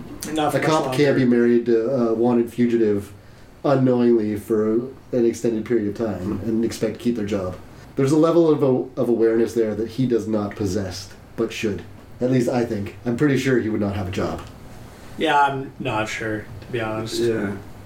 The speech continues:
Speaker 1: But
Speaker 2: Depends on how desperate they are for cops in his area, I guess.
Speaker 1: Could be right.
Speaker 3: <laughs>
Speaker 1: Yeah. Uh, let's see what else we got. Sawyer has the day off. Doesn't have to break the rocks.
Speaker 2: I, uh, uh, Saeed said something about,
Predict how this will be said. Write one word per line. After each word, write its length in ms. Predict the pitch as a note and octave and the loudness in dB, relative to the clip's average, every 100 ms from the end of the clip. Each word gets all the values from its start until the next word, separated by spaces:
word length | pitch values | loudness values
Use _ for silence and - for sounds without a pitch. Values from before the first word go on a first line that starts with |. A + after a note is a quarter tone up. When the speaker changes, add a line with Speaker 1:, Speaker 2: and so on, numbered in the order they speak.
| - - - | -18 -18 -8
Speaker 1:
But 240 | C3 A2+ - - - - - - | -4 -4 -4 -14 -20 -20 -20 -10
Speaker 2:
Depends 320 | G#2+ A#2+ B2+ A#2+ | -4 0 2 2
on 80 | |
how 120 | A#2 A#2+ | 2 0
desperate 360 | A#2+ A2 A2+ | 0 -2 -2
they 100 | G#2+ | 0
are 100 | A2+ | 0
for 100 | A2+ | -2
cops 300 | G#2 G#2+ G#2 | -2 -2 -2
in 20 | G#2 | -2
his 60 | G#2+ | 0
area, 240 | G#2 G2+ | 0 0
I 60 | G#2 | -2
guess. 240 | G#2 - - | -2 -6 -4
Speaker 1:
Could 180 | E3 | -2
be 80 | - | 2
right. 500 | F#3 G3 C3+ G3 - - | 0 2 0 0 -2 -4
Speaker 3:
<laughs> 120 | - C3 | -16 -10
Speaker 1:
Yeah. 340 | A2+ A2 A2+ - - - - | -6 -4 -6 -10 -18 -18 -8
Uh, 340 | F3+ G3 G3+ G3 | -2 2 2 2
let's 120 | G3 | 0
see 100 | F#3+ | 0
what 80 | F3 | 0
else 140 | C3 | 0
we 100 | C#3 | -2
got. 100 | B2 - | -2 -2
Sawyer 360 | D#3 D3+ D3+ | 0 0 0
has 240 | C#3 C#3+ C3 | 0 -2 -2
the 80 | |
day 320 | C3 B2+ B2 C3+ | -2 0 0 2
off. 760 | G3+ G#3+ G#3 G#3 G#3 G#3 - - - - - - - - - - | 2 4 4 4 2 -2 -12 -18 -20 -20 -20 -20 -20 -20 -20 -16
Doesn't 240 | - B2+ A#2+ | -10 -8 -6
have 160 | A#2+ | -6
to 60 | B2 | -6
break 280 | B2 A#2+ A#2+ | -4 -4 -4
the 80 | C3 | -4
rocks. 920 | E3 F3+ F3+ F3+ - - - - - - - - B2 | 0 2 0 -2 -6 -12 -12 -12 -16 -18 -20 -10 0
Speaker 2:
I, 120 | B2+ | 4
uh, 80 | C#3+ | 4
uh, 640 | C3+ - C3+ A#2+ G#2 F#2 | 4 2 2 2 0 -4
Saeed 440 | - C#3 C3+ C#3+ C3+ | 0 2 4 4 2
said 140 | B2 | 2
something 280 | C3 B2 B2+ | 2 2 2
about, 340 | A#2+ G#2+ A#2+ | 2 0 -2